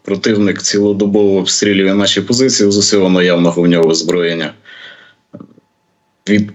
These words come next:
початку травневої наступальної операції і, і досі окупант не залишає своєї мети створити тут, е, так звану буферну зону. Ну, а щодо, е,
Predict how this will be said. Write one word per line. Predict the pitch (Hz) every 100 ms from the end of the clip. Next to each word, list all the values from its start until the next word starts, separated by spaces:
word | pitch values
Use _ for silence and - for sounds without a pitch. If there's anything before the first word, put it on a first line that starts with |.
| _
початку | 127 113 135 - 113 104
травневої | 101 113 113 117 113 107
наступальної | 107 - 117 110 120 113 107
операції | 104 120 123 110 - 90 85 85 -
і, | 82 80 78 76 - -
і | 85
досі | 92 120 113 95
окупант | 87 98 90 104 95 98
не | 90 85 - - - - -
залишає | 98 107 107 - 107 87 80
своєї | - 87 87 87
мети | 87 87 - 110 95 - - - - _ _ _ -
створити | - - 101 104 104 104
тут, | 98 98 92 - -
е, | 87 82 80 76 73 -
так | 101 92
звану | 113 104 95
буферну | 90 92 82 80 78
зону. | 76 82 76 69 - - - - - - _ - -
Ну, | - 107 123 131 120
а | 113
щодо, | - 127 117 120 113 104
е, | 90 76 85 85 85